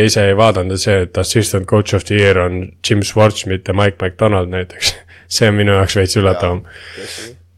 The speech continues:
Speaker 2: Aga noh, samas ma, ma, ma, vaata, seal on see asi, et see jump oli, äh, Brownsis kaitse läks par-, nii palju ru-, pa-, äh, paremaks selle hooaja, nagu eelmisest hooajast sellesse, siia
Speaker 1: Jah.
Speaker 2: hooaega, aga samas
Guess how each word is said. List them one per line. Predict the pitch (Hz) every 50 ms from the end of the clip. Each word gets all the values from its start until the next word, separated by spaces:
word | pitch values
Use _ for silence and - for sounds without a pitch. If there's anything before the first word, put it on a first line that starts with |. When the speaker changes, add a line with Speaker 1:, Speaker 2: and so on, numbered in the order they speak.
| _ _ _ _ _ _ _ _ _ _ - - _ - -
Speaker 2:
Aga | 135 156 170
noh, | 185 170 160
samas | - 165 160 147 131
ma, | 139 135 107 123
ma, | 139 139 98 62 - 123
ma, | 120 95 107 - 127
vaata, | 123 - -
seal | 135 127 120
on | - 127
see | 123
asi, | 120 - 123 107
et | 92 - -
see | 113 98 -
jump | - 123 127 127 120 - - 101
oli, | 98 95 92 98 95
äh, | 92 90 92 92 87 - - - - - - - - - - - - - - - - - - -
Brownsis | - 123 135 147 143 127 - 98 95
kaitse | 87 123 123 131 131 123 85 - - 110 95 92
läks | 95 - - -
par-, | 123 123 123 - 117
nii | 123 113 113
palju | 104 107 104 101
ru-, | - - - - _ _ - - -
pa-, | - - -
äh, | - - 104 104 98 95 95 90 92 131
paremaks | 131 127 113 98 90 87 87 - -
selle | 92 98
hooaja, | 98 101 101 98 92 87 82 - - - - - 101
nagu | 98 98 110
eelmisest | 107 101 92 90 - - 113
hooajast | 101 101 90 - - -
sellesse, | 110 104 92 - - - 101 -
siia | - 117 117 117 104 95
Speaker 1:
Jah. | 95 95
Speaker 2:
hooaega, | 90 90 87 85 82 82
aga | 85 85 87 104
samas | 107 98 95 87 - -